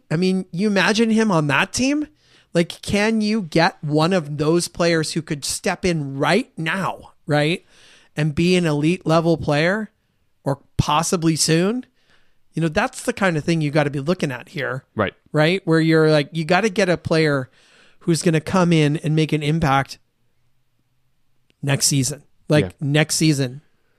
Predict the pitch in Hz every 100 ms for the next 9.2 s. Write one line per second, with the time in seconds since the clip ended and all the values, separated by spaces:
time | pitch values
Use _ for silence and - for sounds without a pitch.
0 | _ _ _ _ 143 143 143 139 113 -
1 | _ _ _ _ _ _ - - - _
2 | _ _ _ _ _ - 113 151 156 165
3 | 185 170 - 160 151 139 - - - -
4 | 131 151 147 160 147 156 147 139 - 139
5 | 135 135 113 - - _ - 160 160 -
6 | - - - - - - 113 147 143 127
7 | 127 135 123 139 123 127 123 123 120 113
8 | 120 123 113 117 113 117 113 107 110 110
9 | 107 101